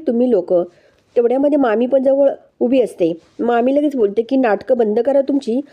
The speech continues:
तुमच्या ह्या नाटकाचा काही उपयोग होणार नाहीये. तुमच्या ईश्वरीचे प्रताप सर्वांना कळले आहेत," असं पण ही वल्लरी आता ह्या आपल्या जयू आत्याला बोलते.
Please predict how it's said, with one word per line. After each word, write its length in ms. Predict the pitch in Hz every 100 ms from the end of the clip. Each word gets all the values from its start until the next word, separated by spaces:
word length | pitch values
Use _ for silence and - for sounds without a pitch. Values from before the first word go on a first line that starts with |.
| _ _ -
तुमच्या 260 | 240 311
ह्या 140 | 302 320
नाटकाचा 480 | 262 - 254 247
काही 300 | 262 202 214 247
उपयोग 280 | 226 247
होणार 240 | 247 247 247
नाहीये. 420 | 240 180 202 170 - _ -
तुमच्या 260 | 262 240 302
ईश्वरीचे 520 | 233 226 285 302 294
प्रताप 400 | 294 233 208 247
सर्वांना 400 | 240 226 202 226
कळले 320 | 233 202 190 208
आहेत," 220 | 180 185 180 _ _ -
असं 220 | 240 285
पण 200 | 277 277
ही 160 | 277 277
वल्लरी 480 | 254 208 208 247
आता 200 | 254 247
ह्या 180 | 247 226
आपल्या 280 | 214 202 220
जयू 200 | 208 208
आत्याला 340 | 214 - 202
बोलते. 320 | 220 202 175